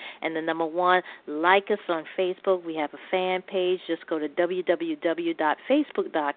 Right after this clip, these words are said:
com forward slash that's entertainment dot radio. And if you want to, uh, keep in touch with Akimi and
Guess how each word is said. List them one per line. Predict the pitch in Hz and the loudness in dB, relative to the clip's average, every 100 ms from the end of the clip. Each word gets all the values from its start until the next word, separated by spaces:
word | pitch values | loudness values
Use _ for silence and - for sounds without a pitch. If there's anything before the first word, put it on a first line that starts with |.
| - | -4
com | 160 156 156 - - - | -4 -2 -6 -8 -16 -6
forward | - 185 185 - | 0 4 4 2
slash | 180 165 160 - - | -2 0 0 -6 -6
that's | 170 160 - | 0 0 0
entertainment | 156 - - 160 156 147 | -12 -10 -6 -6 -8 -6
dot | 156 139 - | -4 -4 -2
radio. | 180 180 170 175 175 175 - - - - | 0 2 2 2 2 0 -6 -14 -8 -2
And | 170 160 143 | 0 0 -2
if | 147 | -4
you | 165 | -4
want | 165 190 208 | 2 4 6
to, | 208 190 180 - - | 6 6 4 0 -2
uh, | 165 165 156 - | 0 2 0 -6
keep | 220 202 | -8 -2
in | 196 - | -2 0
touch | 208 190 - | 0 0 0
with | 180 185 - | 2 2 2
Akimi | 175 - 208 196 190 190 185 185 180 - _ - | -6 -4 -2 0 0 2 2 0 -2 -8 _ -8
and | 156 | -8